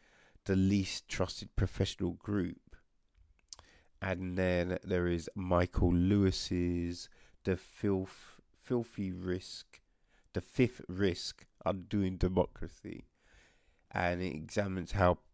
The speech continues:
President Donald Trump's policies are threatening the fabric of U S government.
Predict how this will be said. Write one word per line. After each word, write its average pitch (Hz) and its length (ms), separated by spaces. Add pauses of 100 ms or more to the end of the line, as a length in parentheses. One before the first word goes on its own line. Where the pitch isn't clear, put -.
President 104 800 (120)
Donald 110 360
Trump's - 520 (100)
policies 101 920
are 92 160 (100)
threatening 92 460
the 98 80 (140)
fabric 90 320 (180)
of - 140
U 92 200
S - 220 (160)
government. 92 680